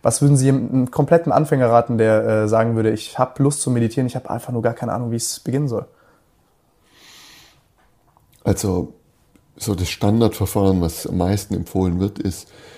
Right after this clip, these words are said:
Speaker 2: schon sich erstmal einen ruhigen Raum aussuchen, äh,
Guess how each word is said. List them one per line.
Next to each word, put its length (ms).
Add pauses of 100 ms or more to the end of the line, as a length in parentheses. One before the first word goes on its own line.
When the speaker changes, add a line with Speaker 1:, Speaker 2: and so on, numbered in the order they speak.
(160)
Speaker 2:
schon 300
sich 200
erstmal 260
einen 80
ruhigen 440
Raum 380
aussuchen, 840 (840)
äh, 380